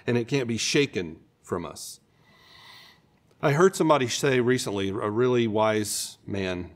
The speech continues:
uh, shared this earlier this week, and, and it just really stuck with me.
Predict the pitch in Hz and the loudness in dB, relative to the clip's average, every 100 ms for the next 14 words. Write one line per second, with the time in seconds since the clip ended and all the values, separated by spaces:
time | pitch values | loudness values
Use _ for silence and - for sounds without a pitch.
0 | - 98 90 76 - 117 92 95 - - | -16 -14 -12 -8 -2 -2 -2 -6 -6 -8
1 | - 98 101 98 95 90 95 - 95 92 | -8 -4 -2 -2 -2 -4 -6 -6 -6 -6
2 | - - 90 85 90 90 87 95 117 107 | -8 -10 -10 -10 -10 -10 -8 -6 -4 -2
3 | 113 147 143 - 123 - 101 90 85 | 0 2 2 0 -6 -4 -8 -6 -10